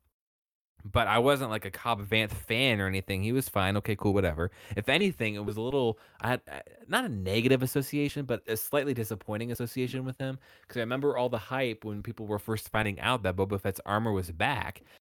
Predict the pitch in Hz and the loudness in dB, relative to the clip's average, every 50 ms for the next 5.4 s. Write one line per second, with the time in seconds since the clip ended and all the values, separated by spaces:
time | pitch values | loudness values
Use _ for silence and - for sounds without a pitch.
0 | _ - - - 107 107 110 107 101 101 101 101 98 98 98 95 98 101 101 95 | _ -10 -6 -4 0 2 2 2 2 0 0 0 2 2 2 4 4 2 2 0
1 | - - 165 156 101 - - - 117 110 101 - 127 113 110 110 113 113 120 151 | 0 2 4 4 4 2 -2 -2 -2 -2 -2 0 2 4 4 4 4 4 4 6
2 | 202 214 196 147 135 123 123 127 127 123 120 110 104 110 123 113 107 117 165 175 | 6 6 6 6 6 6 6 6 6 6 6 4 2 4 4 4 6 6 6 4
3 | - 110 110 110 123 131 139 123 120 117 - - - - 151 139 117 107 107 - | 4 4 2 0 0 0 0 -2 -2 -4 -8 -8 -6 -4 -4 -2 0 0 -2 -2
4 | 90 90 82 78 92 123 135 131 120 - - 123 117 113 117 107 95 85 78 - | -2 -4 -4 -2 0 0 0 0 0 0 -2 -2 0 2 2 2 2 0 -2 -10
5 | - - - 87 90 92 104 101 | -10 -6 -2 0 2 2 0 -2